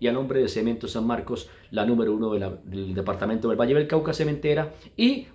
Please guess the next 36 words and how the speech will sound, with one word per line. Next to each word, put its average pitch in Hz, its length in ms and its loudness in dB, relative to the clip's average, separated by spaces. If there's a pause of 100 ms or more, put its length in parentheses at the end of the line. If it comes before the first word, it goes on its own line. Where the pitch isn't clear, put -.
una 131 280 -2
de 107 80 -2
las 98 120 -4
mejores 101 360 -2
de 98 60 0
la 92 80 -4
República 101 460 -2
de 92 80 0
Colombia, 104 320 2
orgullosamente 95 680 -2
de 92 120 -2
la 90 100 -2
ciudad. 95 320 -4 (560)
A 113 100 -2
ver, 123 280 4
el 123 140 0
partido 160 340 2
a - 20 2
mí 185 100 0
como 180 240 0
tal 147 380 -2
no 139 260 0
me 139 100 0
molesta 107 440 0
desde 101 200 0
la 92 120 -4
parte, 113 640 -4 (100)
digo, 117 400 2
orden. 156 480 4 (680)
Hoy 120 200 2
vi 131 120 0
un 131 80 2
equipo 127 340 -2
ordenado. 123 680 2 (520)
Seguramente 156 580 2
dirán 135 800 2